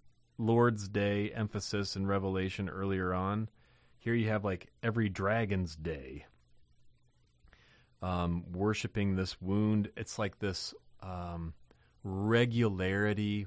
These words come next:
worshiping this beast, this dragon, worshiping the, the first beast, by extension the dragon, who gives a kind of, uh, false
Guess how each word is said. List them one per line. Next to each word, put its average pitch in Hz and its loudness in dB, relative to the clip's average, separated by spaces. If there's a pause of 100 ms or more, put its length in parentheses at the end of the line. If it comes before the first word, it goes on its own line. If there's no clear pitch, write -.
worshiping 104 0
this 90 -2 (320)
beast, 104 -2
this 87 -6
dragon, 104 -2 (500)
worshiping 131 4
the, 101 2 (100)
the 95 -6
first 131 2
beast, 98 -2 (100)
by 104 0
extension 101 -2
the 85 -2
dragon, 92 -2 (640)
who 113 0
gives 113 2
a 107 0
kind 113 0
of, 90 -4 (100)
uh, 92 -4
false - 0